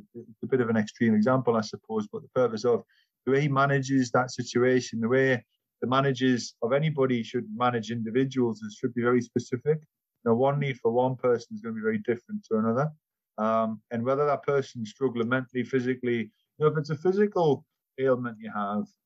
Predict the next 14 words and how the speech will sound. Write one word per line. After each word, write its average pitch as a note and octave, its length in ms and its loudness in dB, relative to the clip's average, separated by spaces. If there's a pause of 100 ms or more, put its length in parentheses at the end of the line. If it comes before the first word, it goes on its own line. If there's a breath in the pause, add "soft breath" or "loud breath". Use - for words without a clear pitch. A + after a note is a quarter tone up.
(140)
there's A#2+ 100 -4
no D3 100 2
problems C3+ 460 0
talking C3+ 360 0
about G#2 320 2
it. F#2+ 100 -8 (440)
But A2 140 0
because A#2+ 300 -2
it's A#2 180 -4
a A#2+ 40 0
mental C3 560 2 (180)
thought C#3+ 240 0
process G#2+ 540 0
problem, F#2 480 -2